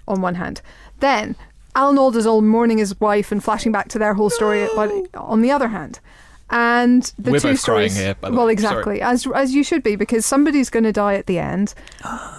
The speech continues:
Speaker 1: Yeah, no, you know it. That's a part of the formula. It has to happen.
Speaker 2: Can, is there anything we can do to stop it?
Speaker 1: Um, you,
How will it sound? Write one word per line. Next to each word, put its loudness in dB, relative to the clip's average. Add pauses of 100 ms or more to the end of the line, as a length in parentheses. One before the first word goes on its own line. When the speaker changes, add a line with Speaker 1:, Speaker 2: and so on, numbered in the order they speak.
(100)
Speaker 1:
Yeah, 0
no, -2
you 0
know 0
it. -2
That's -2
a -2
part 0
of 0
the -4
formula. 0
It -6
has -4
to -2
happen. -6 (100)
Speaker 2:
Can, -8 (140)
is -8
there -4
anything -4
we -4
can -4
do -4
to -10
stop -8
it? -10 (720)
Speaker 1:
Um, 2
you, 0